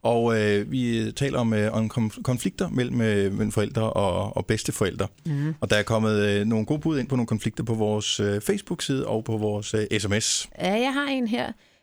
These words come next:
Speaker 2: Øh, "Min svigermor synes, jeg er alt for hård ved min ældste søn, som er seks år. Jeg er begyndt at sige, at det er konsekvenser, når han ikke taler pænt, eller han ikke vil høre efter. Konsekvensen kan stå i, at han ikke kan se sin yndlingstegnefilm i T V, eller at han skal på, være på værelset i fem minutter efter hændelsen.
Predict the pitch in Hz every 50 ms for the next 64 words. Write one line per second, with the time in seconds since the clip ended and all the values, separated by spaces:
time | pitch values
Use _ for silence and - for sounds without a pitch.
0 | _ - 208 208 202 202 202 202 202 208 208 220 220 214 - - - 233 294 311
1 | 320 294 277 262 262 - - - 214 208 220 - - 233 - - 202 202 - -
2 | 202 - 180 - - 208 202 196 - 175 170 160 - - 185 - - - 247 269
3 | - - 269 240 240 - - 190 185 - - 151 151 - - - - - - _
4 | - 185 180 185 254 254 233 214 - - - 214 208 233 226 - 185 175 165 -
5 | 160 151 - 170 - - 262 269 254 - - 233 208 190 185 185 180 - - 208
6 | - - - 202 175 - - - - 262 269 277 277 262 240 247 240 240 214 208
7 | 208 214 214 220 214 - - 151 147 - - 147 - - - - - _ - 175
8 | 165 180 - - 233 165 - - 196 185 - - 165 - - 214 208 190 190 -
9 | - - 170 - - 175 175 180 190 - - 185 - 190 170 - - - 196 208
10 | 240 262 254 - 233 208 208 214 - 226 185 170 156 - - 269 262 233 226 233
11 | 226 - - - _ - 220 240 220 233 233 - - - - 214 185 - 190 190
12 | 196 202 202 - 196 190 180 190 196 - 196 185 - - 262 - - 226 202 180
13 | 202 - - 151 - - 180 151 143 135 143 143 - - 147